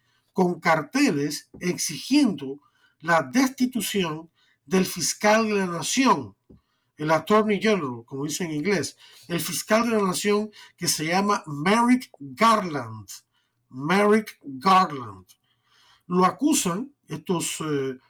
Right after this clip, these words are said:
pro vida, este señor, con toda la razón, de utilizar al F B I bajo Biden para perseguir injustamente a los defensores de la vida,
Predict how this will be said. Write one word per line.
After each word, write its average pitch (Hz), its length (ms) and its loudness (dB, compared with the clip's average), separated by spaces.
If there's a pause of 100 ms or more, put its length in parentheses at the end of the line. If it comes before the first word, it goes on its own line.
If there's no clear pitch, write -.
(120)
pro 165 180 -2
vida, 196 300 4
este 151 180 -6
señor, 156 460 -6 (200)
con 165 300 -2
toda 254 300 0
la 180 120 0
razón, 147 460 -6 (340)
de 190 140 2
utilizar 190 960 0
al 160 240 -4
F 226 240 2
B 220 160 0
I 147 340 -6 (720)
bajo 147 340 4
Biden 190 640 0 (540)
para 185 380 2
perseguir 190 840 2
injustamente 180 1120 0
a 175 40 -2
los 156 160 -2
defensores 156 580 -4
de 190 60 -2
la 156 140 -8
vida, 214 380 0